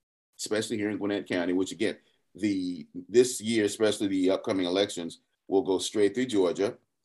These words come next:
And for those of us that live here in Gwinnett County, we think, we, we're fairly certain,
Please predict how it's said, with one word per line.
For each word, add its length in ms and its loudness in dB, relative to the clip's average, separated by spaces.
And 140 -4
for 80 -4
those 240 2
of 120 -4
us 160 0
that 160 0
live 200 2
here 100 -2
in 100 -2
Gwinnett 320 -4
County, 440 2
we 260 -2
think, 560 0
we, 120 0
we're 140 2
fairly 360 6
certain, 440 4